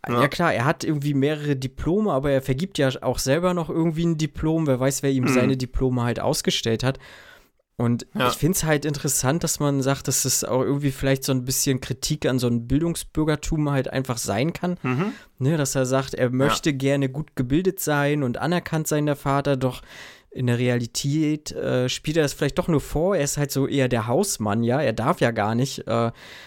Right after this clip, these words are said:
Speaker 2: dieser
Speaker 1: Mhm.
Speaker 2: Bildungsmensch sein, den er gerne sein möchte. Und
Speaker 1: Ja.
Speaker 2: gleichzeitig setzen sie ja irgendwie diese Erwartung an ihr Kind auch noch so hoch,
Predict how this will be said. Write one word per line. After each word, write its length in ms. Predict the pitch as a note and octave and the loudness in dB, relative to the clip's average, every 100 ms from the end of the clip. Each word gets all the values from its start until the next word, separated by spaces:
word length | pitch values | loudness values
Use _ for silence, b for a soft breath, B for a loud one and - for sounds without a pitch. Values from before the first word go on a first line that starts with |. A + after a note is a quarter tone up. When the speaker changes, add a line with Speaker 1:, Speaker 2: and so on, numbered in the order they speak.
| B _ C3+ | B _ -2
Speaker 2:
dieser 200 | B2+ B2 | 0 2
Speaker 1:
Mhm. 80 | C3 | 4
Speaker 2:
Bildungsmensch 580 | A#2+ C#3 - B2+ B2 | 4 2 0 -2 -2
sein, 180 | - B2 | 2 2
den 120 | A#2 | 2
er 100 | A2+ | 0
gerne 260 | A2+ A2+ A2 | 2 2 2
sein 280 | A2+ B2 D3+ | 2 2 2
möchte. 440 | B2 - - C#3 | 0 -2 0 0
Und 320 | - A#2 A#2 - B B B B | 2 0 0 -4 B B B B
Speaker 1:
Ja. 80 | G#2 | -4
Speaker 2:
gleichzeitig 440 | A#2+ B2+ C3 D3 C3 | 0 2 2 0 2
setzen 280 | B2+ C3 | 0 2
sie 60 | B2+ | 2
ja 60 | A#2 | 2
irgendwie 240 | B2 B2 | 0 0
diese 180 | B2 A#2+ | 0 2
Erwartung 580 | G#2+ G#2+ B2+ - D3 - | 2 2 -2 0 -4 -2
an 280 | - C3 C#3+ - | 0 2 0 0
ihr 200 | C3+ B2 | 0 0
Kind 480 | - - F#3 F#3+ - _ - | 0 0 2 0 -4 _ -4
auch 220 | B2 B2 | 0 2
noch 180 | A#2+ - | 0 2
so 200 | B2 A2+ | 0 2
hoch, 420 | B2+ F3 - | 2 0 -2